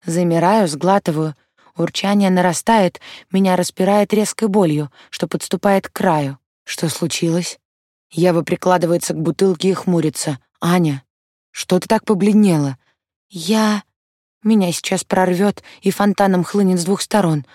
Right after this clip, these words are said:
Торопливо встаю, живот режет, и в кишках будто анаконда ворочается.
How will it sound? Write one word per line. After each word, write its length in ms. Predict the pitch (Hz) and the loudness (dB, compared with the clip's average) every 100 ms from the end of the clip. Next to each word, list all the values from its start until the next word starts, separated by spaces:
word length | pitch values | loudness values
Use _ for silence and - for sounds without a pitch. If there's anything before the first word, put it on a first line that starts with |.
| - _ | -20 _
Торопливо 480 | - 175 - 190 175 | -2 0 2 2 2
встаю, 500 | 143 - 170 190 190 _ _ _ _ | -4 -4 0 0 -2 _ _ _ _
живот 380 | 160 170 202 - | -6 -2 -2 0
режет, 420 | 185 214 156 160 - - | 2 2 0 -6 -12 -12
и 60 | - | -10
в 80 | - | -4
кишках 480 | - - - 220 160 | -4 -2 0 0 0
будто 400 | 196 - 196 180 - - | -2 0 -4 -4 -8 0
анаконда 540 | 240 226 214 185 160 | 0 2 0 2 2
ворочается. 760 | 170 170 160 - 160 - - | 2 0 -2 -4 -8 -6 -10